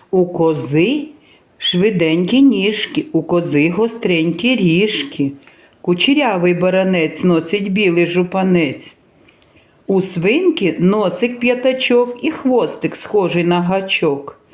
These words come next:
Довгі вушка, сірий хвостик,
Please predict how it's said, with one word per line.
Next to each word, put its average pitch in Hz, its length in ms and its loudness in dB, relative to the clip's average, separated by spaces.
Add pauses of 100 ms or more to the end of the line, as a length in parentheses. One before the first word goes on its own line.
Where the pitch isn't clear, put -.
(580)
Довгі 156 520 0
вушка, 165 600 0
сірий 175 400 0
хвостик, 151 880 -2